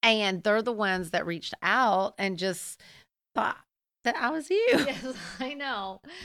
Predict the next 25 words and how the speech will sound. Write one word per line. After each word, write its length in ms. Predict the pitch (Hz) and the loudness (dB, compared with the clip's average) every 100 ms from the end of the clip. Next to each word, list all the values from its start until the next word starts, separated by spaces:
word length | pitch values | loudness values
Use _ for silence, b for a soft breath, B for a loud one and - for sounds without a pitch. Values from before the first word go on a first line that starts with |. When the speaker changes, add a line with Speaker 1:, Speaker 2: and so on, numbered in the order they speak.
| B - - | B -20 -20
Speaker 2:
What's 220 | - - 226 | -18 -18 -18
it 100 | - | -20
called? 140 | - | -6
Speaker 1:
Do 80 | 202 | 0
I 140 | 202 | 0
need 160 | 202 208 | 0 -2
to 80 | 196 | -4
plug 360 | - 170 170 | -4 -2 -2
them? 400 | 202 233 320 349 349 | -2 0 0 -2 -4
I 120 | - | -4
think 280 | 214 214 285 | -2 -4 -4
I 120 | 349 | -2
do. 280 | 208 220 226 - _ _ _ | 0 0 -2 -4 _ _ _
But 120 | 233 | 2
anyway, 500 | 233 208 180 160 160 | 4 6 6 6 4
I 100 | 180 | 0
found 300 | 190 214 208 | 2 2 4
these 160 | 190 170 - | 0 -2 -2
amazing 680 | 175 151 151 151 151 165 170 | 0 0 0 0 -2 -4 -4
sweaters. 440 | - 147 147 151 | 0 2 2 0
I'm 80 | 156 | -2
gonna 120 | 156 | -4
put 140 | 151 143 | -2 -2
'em 100 | 139 | -2
up. 300 | 127 135 | -2 -2